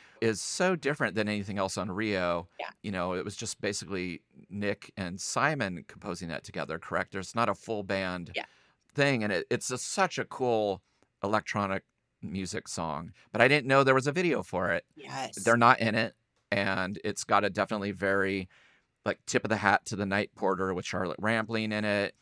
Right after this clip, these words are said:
Speaker 1: I was watching this video stuff with my wife, who grew up in, in Glasgow. And so she saw this stuff
Speaker 2: Oh,
Speaker 1: when it was
Speaker 2: wow.
Speaker 1: coming out. But she was like, "I don't remember all these topless women in these videos." She's
Speaker 2: <laughs>
Speaker 1: like, "They did not, we did not see these on Top of the Pops or wherever."
Speaker 2: No.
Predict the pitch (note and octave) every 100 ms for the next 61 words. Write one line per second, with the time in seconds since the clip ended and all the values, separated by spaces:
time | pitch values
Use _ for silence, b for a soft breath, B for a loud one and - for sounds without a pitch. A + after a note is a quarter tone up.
0 | _ - D3+ E3+ F3+ - C#3 A#2+ G2 A#2
1 | A2 G#2+ - G2+ G2 G#2 F#2+ F#2 F#2+ G#2
2 | G2 F#2+ A#2 G#2+ - B2+ C#3 - G#2+ F#2+
3 | - _ F#2 G2 F#2 - F#2+ F#2+ - F2+
4 | C#2+ - b b - - B2 - E3+ B2+
5 | A2+ G2 F#2+ - E2+ E3 D3 D3+ C3 A2+
6 | G#2+ G2 - b b b B2+ - C3+ C3
7 | - - - F3+ A3 C#3+ C3+ C3 F#3+ D#3+
8 | A#2 - _ _ _ B2+ D3+ E3 D3+ C3
9 | - - C3+ - B2+ - F#2+ A2+ F#3 G#3+
10 | D3 - G2+ G2 F2+ F#2 F#2 F#2 F#2 F2
11 | - A2+ C3+ - B B B B _ -
12 | - E3 A3 C#3+ B2+ D3 D3 D#3 F#3 B2
13 | C3 D#3 - - C3+ C3 A2 G2 F#2+ F#2
14 | G2+ G2 G2 F2 G#2 F#2 - - F2+ F2+
15 | F#2 F2+ F2 - -